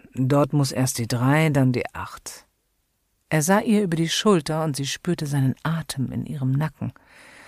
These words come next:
Dann berührte er mit dem Zeigefinger ihren Handrücken. Es kam Betty so vor, als bekäme sie einen Stromschlag. Was war nur los mit ihr? Zu allem Unglück fingen ihre Finger auch noch an zu zittern.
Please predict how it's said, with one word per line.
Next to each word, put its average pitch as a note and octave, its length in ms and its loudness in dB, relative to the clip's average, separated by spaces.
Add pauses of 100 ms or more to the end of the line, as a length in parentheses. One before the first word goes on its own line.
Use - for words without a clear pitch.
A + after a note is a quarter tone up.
(340)
Dann F#3 260 8
berührte G3+ 400 2
er F#3 140 2
mit F#3 120 0
dem E3 120 -6
Zeigefinger F3+ 680 -2
ihren G3 340 -2
Handrücken. B2+ 600 -2 (360)
Es - 200 -4
kam A#2 260 -4
Betty B2 260 -4
so A#2 120 -4
vor, B2 300 -4
als G#2 140 -6
bekäme G#2+ 480 -6
sie G2+ 180 -8
einen G2+ 260 -6
Stromschlag. - 960 -6 (560)
Was - 260 0
war C#3 120 2
nur B2+ 200 0
los A2 420 -4
mit - 180 -6
ihr? - 340 -16 (560)
Zu - 220 -4
allem A#3 220 6 (100)
Unglück A#3+ 580 2 (120)
fingen C4 460 4
ihre F3+ 200 -4
Finger G#3 460 -2
auch - 120 -6
noch F3 160 -6
an D#3 180 -2
zu - 160 -8
zittern. - 540 -8